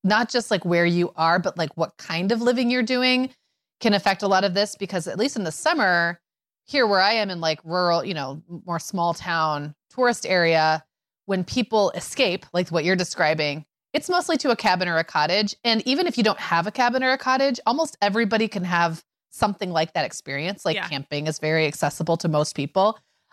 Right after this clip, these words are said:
Speaker 1: I can also see where if I lived in the city, so Chicago's just, like, two hours or, or less away, that the people of means have second homes over here,
Speaker 2: Mm-hmm.
Speaker 1: and they are the ones that are disappearing to their, like,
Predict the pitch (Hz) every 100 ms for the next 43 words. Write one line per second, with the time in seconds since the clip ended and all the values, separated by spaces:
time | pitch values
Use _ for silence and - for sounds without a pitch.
0 | _ 220 226 269 185 277 - 262 - 214
1 | 185 180 175 185 180 165 160 415 480 175
2 | 170 175 - 196 196 190 170 165 147 -
3 | 190 165 156 156 160 - 156 151 165 160
4 | 165 196 170 165 151 _ _ _ _ _
5 | _ _ 170 196 190 - _ _ _ _
6 | 208 - 240 208 185 - 160 180 233 220
7 | 175 170 - - _ _ _ _ - 180
8 | 170 156 _ _ 202 185 170 294 269 190
9 | 180 151 156 135 123 135 160 208 202 214
10 | 208 175 262 269 214 185 175 185 170 -
11 | 202 196 - 180 - 190 170 165 170 156
12 | 160 160 160 143 -